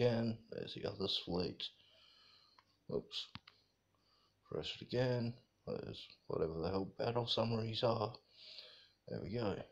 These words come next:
ship design, F four. Oh yeah, ship design, another very difficult thing to do under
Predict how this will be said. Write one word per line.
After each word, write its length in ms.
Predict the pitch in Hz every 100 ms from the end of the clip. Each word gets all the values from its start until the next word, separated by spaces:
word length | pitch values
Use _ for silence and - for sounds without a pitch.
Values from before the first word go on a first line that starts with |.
| -
ship 280 | - - -
design, 560 | 110 92 80 - - - - -
F 100 | 107 -
four. 480 | 139 123 104 - - - - - - _ -
Oh 100 | 139
yeah, 180 | 127 104
ship 440 | - - 127 - -
design, 340 | 71 67 62 - - - - - - - -
another 400 | - - - - - - -
very 400 | 98 90 - -
difficult 500 | - - - - - -
thing 220 | - -
to 220 | - -
do 180 | - -
under 300 | - - -